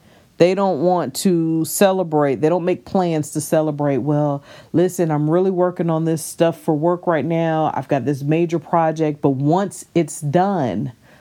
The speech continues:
let's hang out." That's an indication that it's more relational, more of a relationship.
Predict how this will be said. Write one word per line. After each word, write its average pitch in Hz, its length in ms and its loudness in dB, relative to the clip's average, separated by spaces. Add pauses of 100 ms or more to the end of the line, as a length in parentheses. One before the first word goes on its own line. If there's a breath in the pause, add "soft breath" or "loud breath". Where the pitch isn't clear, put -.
(160 soft breath)
let's 143 240 2
hang 139 280 -2
out." - 300 -4 (240 soft breath)
That's 240 340 0
an 226 100 0
indication 170 680 0
that 139 320 0 (180)
it's 156 220 -2
more 151 180 2
relational, 131 840 -2 (540 soft breath)
more 160 180 4
of 147 80 -4
a 147 40 -2
relationship. 143 800 0